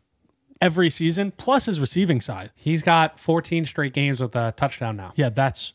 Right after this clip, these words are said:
Speaker 2: So if you rolled over a hundred dollar bet, you would've
Speaker 1: It'd
Speaker 2: made
Speaker 1: be
Speaker 2: a hundred sixty-six thousand dollars.
Speaker 1: Do we start
Speaker 2: If you,
Speaker 1: doing it
Speaker 2: if you,
Speaker 1: now?
Speaker 2: if you,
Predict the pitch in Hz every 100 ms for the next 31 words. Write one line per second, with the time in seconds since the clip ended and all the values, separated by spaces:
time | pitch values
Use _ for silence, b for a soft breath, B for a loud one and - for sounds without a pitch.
0 | - - 135 127 165 185 175 170 160 139
1 | 151 147 147 143 127 143 156 143 143 143
2 | 120 113 160 151 - 165 - - 151 -
3 | - 139 143 127 135 127 123 110 - b
4 | b b 139 127 - 143 131 135 143 135
5 | 120 147 165 143 143